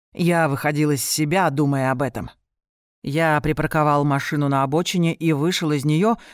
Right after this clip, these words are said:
взяв сумку с грязной одеждой, которую оставил на заднем сиденье. Оставив Нису с Гекче, я заехал к себе домой. Переодевшись и надев что-то удобное, я отправился в путь, прихватив с собой накопившееся за неделю грязное белье.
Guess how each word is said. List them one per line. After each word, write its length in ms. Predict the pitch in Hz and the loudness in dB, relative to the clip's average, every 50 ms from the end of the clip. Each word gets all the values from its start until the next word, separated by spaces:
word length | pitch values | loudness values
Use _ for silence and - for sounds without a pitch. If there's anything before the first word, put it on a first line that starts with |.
| - - | -10 -6
взяв 360 | 151 156 151 190 208 214 - | -4 -2 0 0 0 -2 -2
сумку 500 | - - - 190 202 214 202 - 185 185 | -6 -4 -2 2 2 2 2 2 0 -2
с 80 | 160 | -2
грязной 460 | 147 151 156 165 170 160 139 160 156 151 | -2 0 0 0 0 0 0 -2 -2 -2
одеждой, 640 | - 147 156 139 135 147 139 127 113 104 120 120 | -2 -2 -2 0 0 -2 -2 -2 -4 -6 -8 -8
которую 480 | - - 156 - - 151 147 143 131 - | -4 -4 -2 -2 0 0 0 0 0 -2
оставил 480 | 135 123 - - - 180 190 180 170 151 | -4 -4 -4 -2 -2 0 0 0 0 2
на 180 | 147 143 135 | 2 0 0
заднем 340 | 123 131 143 139 131 143 135 | 0 0 -2 0 0 -2 -2
сиденье. 680 | 120 - 147 151 135 143 139 127 123 120 113 113 110 - _ _ _ _ _ _ _ | -2 -2 -4 -4 -2 -2 -2 -2 -2 -4 -6 -8 -10 -14 _ _ _ _ _ _ _
Оставив 560 | - - 147 - - 160 151 139 143 127 - - - | -4 -4 -4 -2 -2 0 0 0 -2 -4 -8 -6 -2
Нису 460 | 165 165 160 160 147 - - 160 - - | 0 2 2 2 0 -2 -4 -6 -6 -4
с 160 | 156 147 151 | -6 -6 -4
Гекче, 460 | 147 196 226 220 - - - 202 180 - - _ _ _ _ | -2 -2 -2 -2 -4 -4 -2 -2 -4 -4 -10 _ _ _ _
я 280 | - 165 196 233 247 214 | -2 0 2 2 2 0
заехал 540 | 175 196 185 170 175 202 190 - 185 165 | 0 2 2 2 2 0 0 -2 -4 -4
к 60 | - - | -4 -6
себе 280 | - - 160 151 160 | -6 -4 -2 -2 0
домой. 480 | 147 151 147 143 131 120 117 110 - _ _ _ _ _ _ _ _ _ _ | 0 0 0 0 0 -2 -4 -6 -10 _ _ _ _ _ _ _ _ _ _
Переодевшись 800 | - 170 165 170 160 160 160 208 233 214 175 - 160 139 - - | -2 0 2 2 2 2 2 2 0 0 0 -2 -4 -4 -4 -2
и 60 | 156 | -2
надев 340 | 151 151 143 135 156 147 135 | 0 0 0 0 -2 -2 -2
что-то 280 | - - 151 139 - 147 | -4 -4 -4 -4 -4 -2
удобное, 640 | - 170 156 151 208 214 185 180 170 165 160 143 - - _ _ _ | -2 -2 0 0 2 2 2 2 2 2 0 -2 -4 -10 _ _ _
я 280 | - 147 170 170 165 | -4 -2 0 0 0
отправился 720 | - - 151 139 - - 170 160 151 147 143 - - 147 139 | 0 0 -2 -2 -2 -2 0 2 2 2 0 -2 -4 -6 -6
в 100 | - - | -6 -6
путь, 300 | - 208 208 - - - - _ _ _ - | -4 -4 -4 -4 -8 -12 -14 _ _ _ -4
прихватив 580 | - 175 160 - 151 156 151 - - 202 - - | -2 -2 -2 0 -2 -2 -2 -2 -4 -6 -6 -4
с 80 | - | -6
собой 300 | - - 175 160 170 175 165 | -2 -2 0 0 2 2 2
накопившееся 840 | 160 123 - 143 - - 175 170 - - 170 160 147 - - 160 | 2 2 0 -2 -2 -4 -6 -6 -4 -2 -2 -2 -2 -2 -2 -2
за 120 | 151 143 156 | 0 0 0
неделю 360 | 151 147 135 143 170 160 156 | 0 0 0 0 0 0 0
грязное 480 | 147 156 151 147 147 139 135 143 139 135 | 0 2 2 0 0 0 0 -2 -2 -2
белье. 420 | 127 131 131 120 127 117 107 | -2 -2 -4 -4 -4 -6 -6